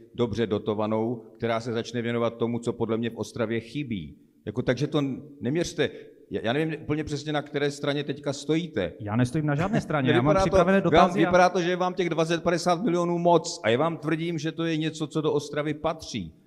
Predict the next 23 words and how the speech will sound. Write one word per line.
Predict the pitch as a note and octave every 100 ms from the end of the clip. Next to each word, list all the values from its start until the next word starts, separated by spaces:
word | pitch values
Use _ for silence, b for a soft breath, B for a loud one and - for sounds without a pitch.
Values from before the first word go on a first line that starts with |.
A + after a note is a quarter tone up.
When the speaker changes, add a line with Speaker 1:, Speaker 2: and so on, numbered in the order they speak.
| _
Speaker 1:
A | A2+
je |
to | B2+
dokonce | D3 E3 D#3 D#3+
zlomek | C3+ C#3 D#3+ E3 -
toho, | - C3 B2 - -
co | B2
dostává | A#2+ - A#2 A2
Praha, | - A2+ C3 B2 C#3 C#3+ - -
tam | A#2+
dáváme | B2 A#2 A2
miliardy, | G#2+ B2 C3+ C#3 C3+ B2+ B2+ A#2+ -
a | A2
zlomek | G#2+ C3+ C3+
toho, | C#3+ C3 C3
co | -
dostává | B2+ - B2 C3+
Brno. | A#2+ D3 E3+ G2+ - - -
Tak | - -
proč | D#3+ D#3+
s |
tím | - G3+ E3 A#2
nezačít? | G#2 G2+ G2 - E2 D2+